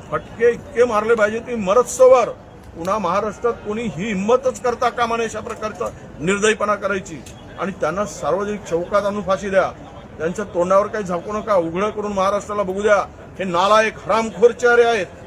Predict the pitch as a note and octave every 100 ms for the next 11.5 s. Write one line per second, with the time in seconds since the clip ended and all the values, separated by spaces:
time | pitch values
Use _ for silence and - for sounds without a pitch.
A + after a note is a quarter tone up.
0 | - - G#3 F#3+ F3+ G#3 G3+ A#3 F3+ G3
1 | G#3 A3+ G#3+ A3 G#3+ A3 F3+ F3+ G#3+ G#3
2 | G#3+ A3+ G#3 G3+ G3 B3 A#3+ A#3 A#3+ A#3
3 | A3+ A3+ G#3+ F3 - - - - B2+ E3
4 | G#3 G#3 A3+ G#3+ G3+ G#3+ F#3+ G3+ A#3 -
5 | G#3+ A3+ A#3+ A3+ - A#3+ A#3+ B3 A#3+ A#3+
6 | A#3 A#3 A3+ G3+ - F3 E3+ - - -
7 | - - A#3 F3 D#3 F3+ G3+ F#3+ C#3 F#3
8 | G#3+ F#3 F3 F#3+ F3+ F3+ D#3 C#3+ F#3 F3
9 | B3 B3+ - - - B2+ F#3+ D3 A2 E3+
10 | G3 A#3 A#3 F3+ - - E3+ C#3+ F#3+ G3+
11 | D#3+ G3 G3 G3 F3